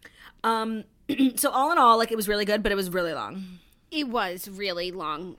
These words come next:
Speaker 2: but it was something to be a part of, you know, and we
Speaker 1: A hundred percent.
Speaker 2: waited so long. I wish they would have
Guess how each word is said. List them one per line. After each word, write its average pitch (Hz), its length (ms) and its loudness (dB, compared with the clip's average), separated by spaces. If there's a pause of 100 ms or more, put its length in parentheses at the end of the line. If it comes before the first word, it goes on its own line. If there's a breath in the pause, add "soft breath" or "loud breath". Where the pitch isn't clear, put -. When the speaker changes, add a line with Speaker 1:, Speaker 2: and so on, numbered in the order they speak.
Speaker 2:
but 185 240 -2 (120)
it 214 120 -2
was 214 120 -6
something 214 480 -4
to - 100 -10
be 190 100 -4
a 190 60 -6
part - 240 -8
of, 135 240 -10
you 202 120 -6
know, 170 280 -2
and 190 360 -4
we 202 140 -12
Speaker 1:
A 190 40 -12
hundred - 320 -16
percent. 220 140 -12
Speaker 2:
waited 220 320 -2
so 240 160 -4
long. 214 180 -2
I 226 80 -2
wish 254 220 -4
they 330 120 -2
would 240 180 0
have 220 220 0